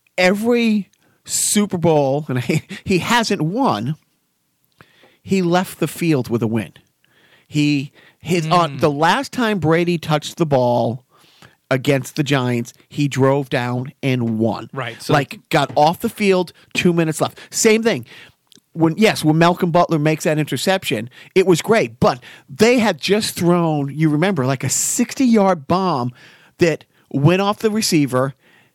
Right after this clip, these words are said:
Speaker 1: hit the cor-, the cornerback, hit the safety, and as the receiver is falling on the ground, somehow is, like,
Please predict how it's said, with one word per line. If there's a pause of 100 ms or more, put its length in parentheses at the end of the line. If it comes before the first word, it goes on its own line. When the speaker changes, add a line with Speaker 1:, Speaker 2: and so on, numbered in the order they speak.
(160)
Speaker 1:
hit (280)
the
cor-,
the
cornerback,
hit
the
safety, (180)
and
as
the
receiver
is
falling
on
the
ground,
somehow (500)
is,
like,